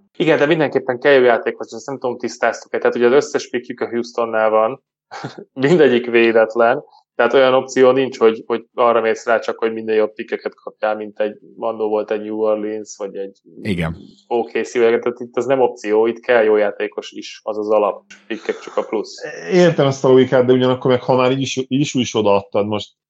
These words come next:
Speaker 3: ne arra gondolj már, hogy mit csinálsz közben, hogyha odaadtad, hanem ha a legjobb csomag, ami visszajön, az egy nagyon fiatal, például egy Scottie Barnes,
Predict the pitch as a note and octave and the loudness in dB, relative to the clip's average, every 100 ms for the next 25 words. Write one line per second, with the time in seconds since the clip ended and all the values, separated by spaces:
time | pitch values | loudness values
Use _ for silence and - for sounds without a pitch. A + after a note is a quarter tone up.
0 | _ C3 C3 A#2 A2+ G#2+ A2 G#2+ G#2 G#2 | _ 0 4 4 4 2 0 0 0 0
1 | G#2 G2+ G#2 G2+ G#2+ G2 G2 A2 G2+ F#2 | 0 -2 -4 -6 -4 -4 -4 -4 -6 -2
2 | G2+ G2+ G2 G2 G2+ G2 G2 G2+ G#2+ G#2 | 0 0 -4 -2 0 2 2 2 0 0
3 | - - G#2 G#2+ G#2 G#2+ A2 A2+ A2+ G#2+ | -2 -6 -4 -2 0 2 2 2 -2 -4
4 | B2 G#2+ G2+ G2 G2 F#2+ A2+ G2+ G2+ G2+ | -6 -4 -4 -4 -4 -6 -6 -4 -4 -4
5 | G2+ - G#2+ G#2+ G2+ - G2 G2+ - G#2 | -6 -6 -2 -2 -2 -4 -4 -2 -2 -2
6 | G2 - G2+ G#2 F#2 F#2+ G2+ G2 | -2 0 -2 -2 -4 -2 -4 -8